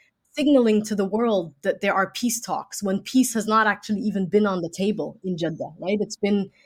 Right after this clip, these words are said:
mostly just an agreement, uh, signed to allow for humanitarian aid to enter. But as we're seeing, the ceasefire has not even held. So again, we're seeing, uh, the voices of civilians and the warnings of civilians continue to be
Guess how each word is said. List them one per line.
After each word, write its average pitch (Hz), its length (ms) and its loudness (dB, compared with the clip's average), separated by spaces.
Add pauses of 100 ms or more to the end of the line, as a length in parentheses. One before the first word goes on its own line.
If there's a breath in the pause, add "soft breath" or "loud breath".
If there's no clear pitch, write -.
(140 soft breath)
mostly 220 480 2
just 196 460 -2
an 196 140 -2
agreement, 196 640 0 (400)
uh, 175 160 -4
signed 196 600 -4
to 190 380 0
allow 185 400 0
for 190 160 -8
humanitarian 180 760 -4
aid 175 400 -4 (260)
to - 200 -6
enter. 269 380 6
But 214 180 2
as 226 220 0
we're 240 120 0
seeing, 269 360 2
the 208 60 2
ceasefire 220 600 0
has 208 140 -2
not 208 180 0
even 180 200 -4
held. 226 420 -2 (380)
So 226 180 2
again, 240 380 4
we're 202 80 2
seeing, 233 580 2 (320)
uh, 196 140 0 (160)
the 208 100 4
voices 220 480 2
of 196 80 -2
civilians 208 760 4
and 185 140 0
the 185 60 2
warnings 202 540 2
of 180 100 -6
civilians 185 640 -2
continue 220 600 2
to 208 120 -6
be 180 340 -6